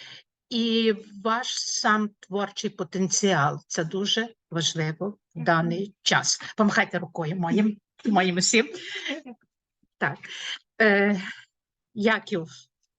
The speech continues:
Speaker 1: велика вам вдячність за ваших людей, велика вам вдячність за ваш прогрес у комп'ютерному світі. Хай ваш My Devices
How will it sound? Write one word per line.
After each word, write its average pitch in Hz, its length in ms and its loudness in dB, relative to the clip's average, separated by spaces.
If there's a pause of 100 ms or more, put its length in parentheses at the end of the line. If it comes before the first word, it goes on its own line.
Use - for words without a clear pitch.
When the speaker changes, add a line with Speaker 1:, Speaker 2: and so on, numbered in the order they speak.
(120)
Speaker 1:
велика 240 400 4
вам 196 200 6
вдячність 165 840 0
за 165 120 0
ваших 165 460 -2
людей, 165 440 -4 (420)
велика 170 340 0
вам 170 220 -2
вдячність 165 800 -2
за 160 420 0 (380)
ваш 175 220 0
прогрес 165 600 -2
у 165 60 -4
комп'ютерному 165 680 -2
світі. 151 560 -4 (320)
Хай 175 240 4
ваш 156 500 2 (540)
My 160 340 2
Devices 156 720 -2